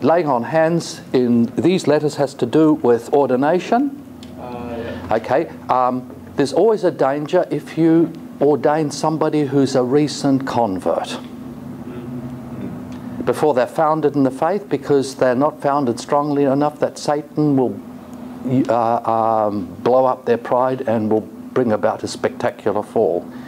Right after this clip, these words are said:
Speaker 1: Now, if there's something that I've learned in the times that I've been here involved is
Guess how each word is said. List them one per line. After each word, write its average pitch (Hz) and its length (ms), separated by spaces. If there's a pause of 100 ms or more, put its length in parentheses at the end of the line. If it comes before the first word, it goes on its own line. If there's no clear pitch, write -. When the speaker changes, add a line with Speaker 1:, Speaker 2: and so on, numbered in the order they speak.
(220)
Speaker 1:
Now, - 60
if - 80
there's - 140
something 180 320
that 113 140
I've 101 160
learned 127 360 (440)
in - 60
the 135 80
times 123 320
that 113 120
I've 101 120
been 104 200
here 120 220
involved 117 440
is 110 200